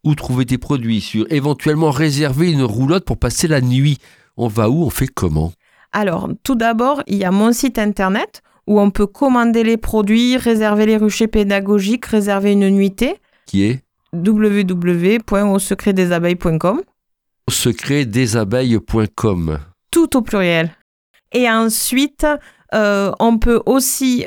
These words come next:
Speaker 2: euh, réserver pour les nuits sur Booking et sur Airbnb.
Speaker 1: Avec donc cette nuit en roulotte et surtout avec le bain nordique. C'est, euh, bain nordique, c'est en hiver, c'est en été, c'est comment ?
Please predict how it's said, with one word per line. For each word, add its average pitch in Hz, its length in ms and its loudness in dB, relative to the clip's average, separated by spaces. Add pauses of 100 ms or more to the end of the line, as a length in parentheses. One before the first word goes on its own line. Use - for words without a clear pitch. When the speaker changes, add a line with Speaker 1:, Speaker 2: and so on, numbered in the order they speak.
Speaker 2:
euh, 190 480 0
réserver 226 600 0
pour 277 320 0
les 233 140 2
nuits 226 320 2 (260)
sur - 280 -2
Booking 247 580 2 (280)
et 262 220 0
sur 254 280 -4
Airbnb. 220 520 2 (600)
Speaker 1:
Avec 107 400 0
donc 107 220 -2
cette - 300 -4
nuit 127 300 0
en 123 120 -2
roulotte 120 440 -2
et 120 60 2
surtout 160 680 -4
avec 107 480 -4
le 110 120 -2
bain 123 340 0
nordique. 120 640 -2 (440)
C'est, 117 420 0
euh, 101 260 0
bain 101 160 0
nordique, 104 280 -2
c'est - 100 -4
en 98 80 0
hiver, 110 300 0
c'est 113 100 -2
en 98 80 0
été, 101 240 -2
c'est 110 160 -4
comment ? 98 240 -6